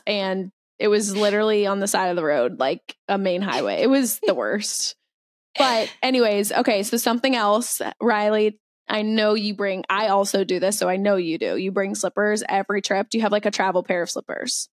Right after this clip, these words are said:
Speaker 1: I have a travel pair of slippers because I don't know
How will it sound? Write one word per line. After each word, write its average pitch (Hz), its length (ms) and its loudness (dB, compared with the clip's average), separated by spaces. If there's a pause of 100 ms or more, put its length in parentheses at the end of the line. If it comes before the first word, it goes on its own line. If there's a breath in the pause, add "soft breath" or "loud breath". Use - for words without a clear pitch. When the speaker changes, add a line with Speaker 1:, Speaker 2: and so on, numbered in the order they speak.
(240)
Speaker 1:
I - 120 -6
have 240 100 -4
a 254 60 -2
travel 254 280 0
pair 285 200 0
of 320 80 -4
slippers 196 760 -4
because 220 680 -2
I 214 160 -2
don't 208 160 -6
know 220 400 -2